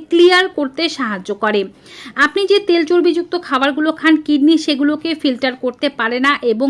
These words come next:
দেখা যায় যে শরীর খুব বেশি ফুলতে থাকে, শরীরে এক ধরনের জল জমতে থাকে, যার কারণে শরীর ফোলা ফোলা অনুভব হয়। এগুলোকেই মূলত বলা হয়ে থাকে টক্সিন। আপনি যদি তেঁতুল সেবন করতে পারেন, এটি আপনার দেহের ভেতর থেকে ছেঁকে টক্সিনগুলোকে বের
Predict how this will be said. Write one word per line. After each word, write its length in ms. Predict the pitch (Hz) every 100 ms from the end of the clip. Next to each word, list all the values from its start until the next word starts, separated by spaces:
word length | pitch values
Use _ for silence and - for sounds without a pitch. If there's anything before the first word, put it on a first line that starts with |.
| 262
দেখা 240 | 208 247
যায় 180 | 240 247
যে 60 | 285
শরীর 360 | - 240 254 277
খুব 140 | - 247
বেশি 280 | 208 254 277
ফুলতে 360 | - 277 269
থাকে, 300 | 302 294 302 339 - - - - -
শরীরে 340 | 349 359 392
এক 120 | 359 311
ধরনের 260 | 349 370 269
জল 200 | 262 269
জমতে 280 | 294 294 311
থাকে, 240 | 311 320
যার 240 | 254 233 233
কারণে 260 | 262 277 302
শরীর 260 | 302 302 302
ফোলা 260 | 277 254
ফোলা 240 | 254 294 302
অনুভব 360 | 240 214 202 208 -
হয়। 200 | 208 180 _ _ - - -
এগুলোকেই 520 | 294 294 370 415 440 403
মূলত 260 | 311 294 311
বলা 260 | 240 214 214
হয়ে 200 | 240 247
থাকে 180 | 262 330 320
টক্সিন। 440 | 254 208 - 233 190 202 -
আপনি 280 | 233 240 294
যদি 220 | 285 285 302 294
তেঁতুল 280 | 311 359 370
সেবন 280 | 349 311 302
করতে 280 | 277 254 262
পারেন, 260 | 277 311 262
এটি 200 | 285 320 -
আপনার 280 | 240 269 247 202
দেহের 220 | 254 277
ভেতর 240 | 277 285 -
থেকে 220 | 294 311 311
ছেঁকে 340 | - 330 294 277 - - - - -
টক্সিনগুলোকে 720 | 320 - - 381 349 370 392 330
বের 180 | 226